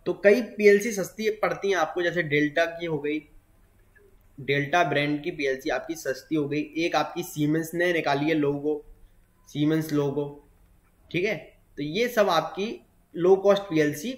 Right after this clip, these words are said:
पड़ जाती हैं आपको। अगर छोटा मोटा task है, तो आप इनसे perform कर सकते हो।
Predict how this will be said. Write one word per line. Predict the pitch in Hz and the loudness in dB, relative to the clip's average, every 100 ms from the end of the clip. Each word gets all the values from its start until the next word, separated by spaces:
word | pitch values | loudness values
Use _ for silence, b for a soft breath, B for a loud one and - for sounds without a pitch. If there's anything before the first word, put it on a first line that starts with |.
| - | -6
पड़ | 135 | -4
जाती | 120 107 101 | -4 -6 -10
हैं | 107 | -16
आपको। | 101 - - - | -16 -16 -18 -10
अगर | 139 175 | -4 -4
छोटा | - 156 190 | -2 2 2
मोटा | 196 190 | 2 0
task | 190 165 160 - | 2 0 -2 -6
है, | - | -2
तो | |
आप | 156 156 147 | 0 0 -2
इनसे | 139 185 | -6 -6
perform | 175 135 151 160 | -6 -6 -4 -4
कर | 135 | -6
सकते | 127 - | -8 -16
हो। | - | -18